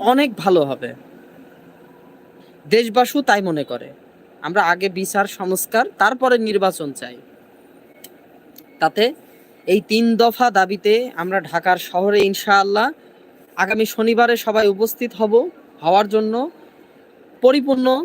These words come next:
চেষ্টা করব। এই সমাবেশ মহাসমাবেশ, এই সমাবেশ পুরো বাংলাদেশ জাতির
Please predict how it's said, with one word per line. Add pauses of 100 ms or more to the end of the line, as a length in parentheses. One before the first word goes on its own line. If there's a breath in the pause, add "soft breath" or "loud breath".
(180)
চেষ্টা
করব। (2750)
এই (120)
সমাবেশ (880)
মহাসমাবেশ, (960)
এই (100)
সমাবেশ (2500)
পুরো (180)
বাংলাদেশ (460)
জাতির